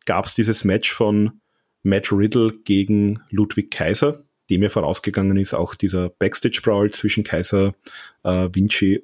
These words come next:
und Matt Riddle, wo er Vinci ja mit dem Ankle-Lock außer Gefecht gesetzt hat.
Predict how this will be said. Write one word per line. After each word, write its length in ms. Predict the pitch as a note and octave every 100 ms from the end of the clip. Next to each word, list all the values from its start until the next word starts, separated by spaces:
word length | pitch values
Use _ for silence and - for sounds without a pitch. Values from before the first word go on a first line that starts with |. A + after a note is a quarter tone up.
| _
und 360 | G#2 G2 G#2 -
Matt 280 | F#2 F2+ -
Riddle, 380 | F#2 G2+ G2+ G#2 _ -
wo 160 | F2
er 100 | F2+
Vinci 280 | F2+ F#2+ -
ja 100 | F#2
mit 180 | F#2 -
dem 180 | F2+ G2 -
Ankle-Lock 600 | F#2 A#2 G2 F#2 - -
außer 240 | F2 -
Gefecht 360 | G2 - G#2+ -
gesetzt 360 | A2+ A2 -
hat. 180 | C3+ C3+